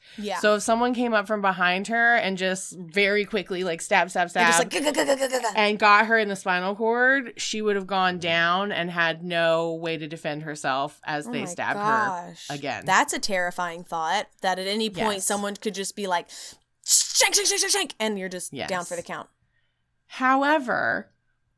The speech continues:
Speaker 2: one of, 'cause I said many people looked over it and had different opinions. One of the medical examiners said that the, while the sever-, the spinal cord was hit, it wasn't fully severed.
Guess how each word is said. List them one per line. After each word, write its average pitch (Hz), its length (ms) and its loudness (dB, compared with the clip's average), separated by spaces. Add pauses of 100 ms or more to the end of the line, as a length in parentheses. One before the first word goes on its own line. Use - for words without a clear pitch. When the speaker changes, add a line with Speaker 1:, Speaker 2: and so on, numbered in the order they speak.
Speaker 2:
one 269 640 2
of, 208 560 2
'cause 202 180 -8
I 190 80 0
said 185 260 -4
many 202 320 0
people 214 240 -2
looked 190 200 -4
over 165 220 -2
it 160 60 0
and 156 80 -4
had 170 160 -4
different 151 340 -6
opinions. 120 600 -12 (480)
One 220 340 2
of 349 120 0
the 330 80 0
medical 220 420 2
examiners 180 1040 -4
said 208 560 2
that 175 540 2 (100)
the, 196 920 -2 (760)
while 233 500 6
the 247 140 -2
sever-, 220 400 0
the 208 160 -2
spinal 208 400 0
cord 220 400 -2
was 185 220 -8
hit, 214 520 -6 (440)
it 208 200 -2
wasn't 185 460 -2
fully 180 460 -4
severed. 190 760 -4